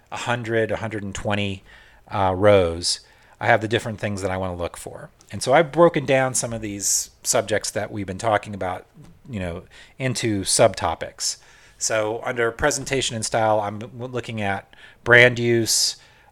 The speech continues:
uh, you know, uh, ha-, fonts, co-, color use, uh, graphical elements such as shaded boxes,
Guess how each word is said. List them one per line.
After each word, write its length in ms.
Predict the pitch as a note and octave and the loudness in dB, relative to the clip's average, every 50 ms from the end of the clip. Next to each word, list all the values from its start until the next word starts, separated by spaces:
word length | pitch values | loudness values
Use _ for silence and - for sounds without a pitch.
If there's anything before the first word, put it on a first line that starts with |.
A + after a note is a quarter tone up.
| _ | _
uh, 460 | - A#2 G#2 G2 F#2+ F#2 F#2 F2+ - - - _ _ _ - | -4 -2 -2 0 0 -2 -4 -8 -10 -14 -16 _ _ _ -10
you 80 | A#2 G#2+ | -8 -6
know, 300 | F#2+ F#2 F2 - - - - - - | -6 -6 -6 -8 -10 -14 -16 -18 -20
uh, 420 | - - - - - - - - | -18 -16 -16 -16 -16 -16 -16 -10
ha-, 260 | - - - - - - | -8 -6 -6 -4 -6 -8
fonts, 800 | - - - C#3 C3 B2+ B2+ B2+ - - - - - - - - - - _ _ _ _ _ | -2 4 6 8 8 8 6 2 0 0 2 2 2 0 -4 -8 -14 -20 _ _ _ _ _
co-, 320 | - - - D3+ C#3 - - | -6 2 4 4 4 4 0
color 360 | - - C#3 B2+ C3 C3 B2+ | 0 4 4 6 6 4 2
use, 640 | A#2+ A#2+ A#2+ A#2+ A#2 A2+ - - - - - - - _ _ _ _ _ _ - - | 2 0 0 0 0 -2 -2 -2 -2 -2 -4 -6 -12 _ _ _ _ _ _ -6 -4
uh, 340 | G2+ G2 G2 F#2+ F#2 F#2+ - - - - - - C#3+ D3 E3+ - | -2 -2 -2 -4 -6 -8 -10 -12 -16 -16 -14 -12 -12 -10 -8 0
graphical 460 | - - B2 A#2+ - - - C3 - A#2 | 4 4 4 4 4 0 -4 -6 -4 -2
elements 400 | A#2 A2+ A2+ A2+ A2+ A2 G#2 - | 0 0 0 0 0 -2 0 -2
such 240 | - - G2+ - - | -2 -2 -4 -6 -6
as 80 | G2 | -4
shaded 340 | - - A#2+ G#2+ G#2+ G#2+ G2+ | -4 -4 -4 -6 -6 -6 -2
boxes, 760 | G2 G#2 G2+ G2+ G#2 - - - A#2 G#2 G2+ G2+ G2 F#2+ - | 0 2 2 2 0 0 -2 -2 -2 -4 -4 -2 -2 -2 -4